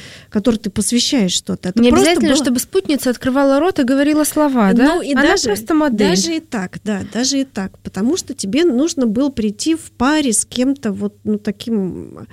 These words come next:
Speaker 1: вот. Он говорит, что и даже вот у меня были такие девушки, с ко-, с которыми я встречался, но я обнаружила, что это очень уязвимая позиция.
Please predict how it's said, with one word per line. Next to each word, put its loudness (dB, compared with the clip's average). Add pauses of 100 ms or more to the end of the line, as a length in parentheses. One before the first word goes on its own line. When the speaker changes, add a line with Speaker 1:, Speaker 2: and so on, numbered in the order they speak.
(320)
Speaker 1:
вот. -4
Он 2
говорит, -2
что -6
и 2
даже 2
вот -2
у -2
меня 2
были 2
такие -8
девушки, -6
с -14
ко-, -12 (340)
с -20
которыми -4
я -2
встречался, -4
но 0
я 2
обнаружила, 0
что -6
это -2
очень 0
уязвимая 2
позиция. -4